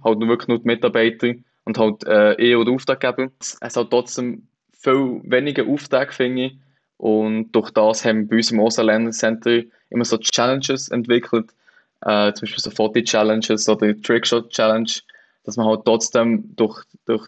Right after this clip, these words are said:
Corona, wo viele Aufträge gecancelt worden sind, trotzdem immer noch etwas kann machen und kreativ noch kann, äh, arbeiten. Genau.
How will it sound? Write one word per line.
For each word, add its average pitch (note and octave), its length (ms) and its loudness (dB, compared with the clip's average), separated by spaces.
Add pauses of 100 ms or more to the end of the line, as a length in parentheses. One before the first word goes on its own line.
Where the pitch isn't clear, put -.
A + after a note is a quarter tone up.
(140)
Corona, A#2 480 4
wo G#2+ 200 4
viele A#2 240 2
Aufträge A#2 640 2 (180)
gecancelt A#2 400 -6
worden A2 240 2
sind, A2+ 380 -4 (120)
trotzdem A2+ 360 0
immer A2 180 4
noch G#2+ 340 2
etwas A2 360 -2
kann G#2+ 260 2 (360)
machen G#2 380 0
und G#2 200 -2
kreativ G#2+ 480 0
noch G#2+ 160 -2
kann, G#2 200 0 (560)
äh, G2+ 280 2
arbeiten. - 640 -2 (260)
Genau. - 260 -14